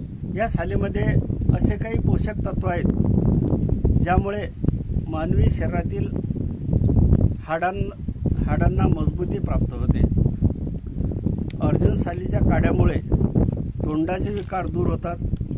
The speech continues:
तसेच तोंडाचा वास येणे, दातांच्या केविटी संबंधी समस्या,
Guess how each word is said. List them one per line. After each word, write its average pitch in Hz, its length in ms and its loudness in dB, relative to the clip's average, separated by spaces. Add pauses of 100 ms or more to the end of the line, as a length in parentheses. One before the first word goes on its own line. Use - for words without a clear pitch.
(760)
तसेच 180 340 -2 (640)
तोंडाचा 170 420 -4
वास 165 340 2
येणे, 151 240 2 (960)
दातांच्या 147 540 0
केविटी 156 400 -4
संबंधी - 420 0
समस्या, - 680 -2